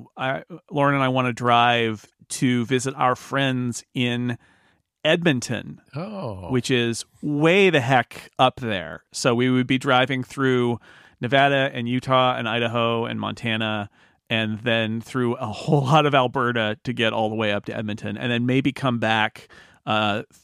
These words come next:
Speaker 1: going through, like, by Banff and through the mountains and then down and into Washington and, and Oregon and
Speaker 2: I
Speaker 1: back.
Speaker 2: have
Speaker 1: So that,
Speaker 2: done the,
Speaker 1: that's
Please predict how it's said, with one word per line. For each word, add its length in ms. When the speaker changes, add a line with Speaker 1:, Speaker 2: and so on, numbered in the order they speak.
Speaker 1:
going 260
through, 520
like, 220
by 100
Banff 460
and 140
through 160
the 60
mountains 460
and 180
then 120
down 440
and 260
into 320
Washington 560
and, 200
and 120
Oregon 300
and 100
Speaker 2:
I 160
Speaker 1:
back. 100
Speaker 2:
have 140
Speaker 1:
So 80
that, 120
Speaker 2:
done 140
the, 60
Speaker 1:
that's 260